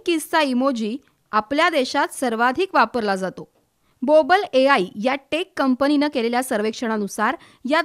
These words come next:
दोन इमोजींना भारतीयांची सर्वाधिक पसंती आहे, तर भारतीय वापरत असलेल्या टॉप टेन इमोजींमध्ये स्माइलिंग फेस with heart, किस मार्क, ओके हँड, लाऊडली क्राईंग फेस, बीमिंग फेस with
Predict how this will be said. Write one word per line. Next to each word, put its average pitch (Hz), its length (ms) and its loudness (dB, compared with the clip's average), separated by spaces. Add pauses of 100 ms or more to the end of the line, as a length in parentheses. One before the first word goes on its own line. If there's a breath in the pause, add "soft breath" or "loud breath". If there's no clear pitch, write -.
दोन 294 260 2
इमोजींना 302 640 0
भारतीयांची 285 720 -2
सर्वाधिक 262 560 2
पसंती 233 520 -2
आहे, - 140 -12 (440 soft breath)
तर 311 100 4
भारतीय 269 540 0
वापरत 294 420 2
असलेल्या 247 480 -2 (160)
टॉप 277 200 4 (200)
टेन 302 280 2
इमोजींमध्ये 269 760 0 (240 soft breath)
स्माइलिंग 285 580 2
फेस 320 380 0
with 247 180 -6 (140)
heart, 208 200 0 (420)
किस 311 260 -4
मार्क, 240 320 0 (440 soft breath)
ओके 285 420 2
हँड, 233 280 0 (300 soft breath)
लाऊडली 339 480 4
क्राईंग 254 340 2 (100)
फेस, 202 340 -6 (300)
बीमिंग 330 380 2
फेस 349 300 -4
with 294 140 -2